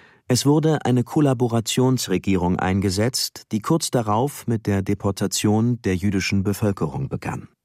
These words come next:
Lajos kümmerte sich um Organisatorisches.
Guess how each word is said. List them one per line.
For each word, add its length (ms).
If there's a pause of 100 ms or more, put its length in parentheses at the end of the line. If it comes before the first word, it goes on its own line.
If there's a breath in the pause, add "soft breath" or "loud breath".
(880)
Lajos 580
kümmerte 360
sich 320
um 280
Organisatorisches. 1080